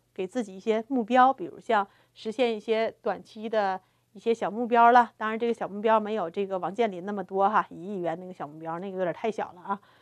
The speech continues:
那么我们的实际的这个实现的目标可以是一些短途的旅游啦、国外的一些这个安排的度假啦等等。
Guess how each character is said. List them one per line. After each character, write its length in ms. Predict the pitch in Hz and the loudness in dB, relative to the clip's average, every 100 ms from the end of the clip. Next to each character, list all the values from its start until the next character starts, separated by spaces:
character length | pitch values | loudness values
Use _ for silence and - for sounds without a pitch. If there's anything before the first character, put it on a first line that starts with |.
| _ _ - | _ _ -4
那 120 | 285 | 2
么 100 | 277 | 4
我 60 | |
们 180 | 240 247 | 4 4
的 220 | 262 269 | 6 6
实 180 | 269 - | 4 -2
际 160 | 240 311 | 0 4
的 200 | 247 233 | 6 6
这 180 | 247 233 | 4 0
个 160 | 226 | 0
实 140 | 214 247 | 0 -2
现 160 | 294 | -2
的 80 | 269 | 0
目 100 | 254 | 0
标 180 | 247 247 | 2 2
可 140 | 254 | 2
以 140 | 240 190 | -2 -4
是 160 | 226 | -4
一 100 | 220 | -6
些 180 | 208 226 | 0 0
短 240 | 226 175 | 2 -2
途 140 | 160 202 | -2 -4
的 80 | 233 | -2
旅 160 | 202 | -4
游 220 | 170 151 | -4 0
啦、 280 | 214 226 233 240 | 4 4 2 -2
国 140 | 185 | 0
外 180 | 226 233 | 2 2
的 100 | 220 | -2
一 100 | 214 | -6
些 240 | 220 220 220 _ _ | -2 -2 -4 _ _
这 200 | 208 196 | -8 -4
个 160 | 190 | -2
安 220 | 185 226 240 | 0 0 0
排 200 | 190 180 | -2 -4
的 120 | 226 | -4
度 180 | 262 247 | -4 -2
假 240 | 302 277 | 2 2
啦 160 | 240 233 | 2 0
等 220 | 165 180 | -4 -8
等。 120 | 180 | -8